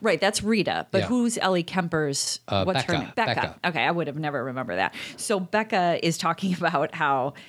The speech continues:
Speaker 1: she and her husband, before they even get into bed, they have to, like, both shower
Speaker 2: Shower up.
Speaker 1: individually,
Speaker 2: Yeah.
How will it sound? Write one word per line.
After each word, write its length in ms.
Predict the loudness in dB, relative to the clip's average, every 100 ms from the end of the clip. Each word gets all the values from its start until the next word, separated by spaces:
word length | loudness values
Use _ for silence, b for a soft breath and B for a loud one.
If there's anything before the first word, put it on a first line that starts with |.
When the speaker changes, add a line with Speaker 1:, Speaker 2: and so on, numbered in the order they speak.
| B
Speaker 1:
she 200 | -2 0
and 120 | 0
her 100 | 0
husband, 640 | 0 0 -2 -6 -6 -6
before 460 | -4 -2 0 2 2
they 160 | 2 0
even 560 | 2 0 0 -2 -2
get 240 | 0 0 0
into 180 | -2
bed, 480 | 2 4 4 0 -4 -2
they 280 | 0 0
have 240 | 0 -2 -2
to, 80 | -2
like, 340 | -2 -2 _
both 200 | 0 2
shower 340 | 0 2 2 4
Speaker 2:
Shower 220 | 2 4 4
up. 80 |
Speaker 1:
individually, 680 | 2 2 0 0 0 0 0 0
Speaker 2:
Yeah. 140 | 0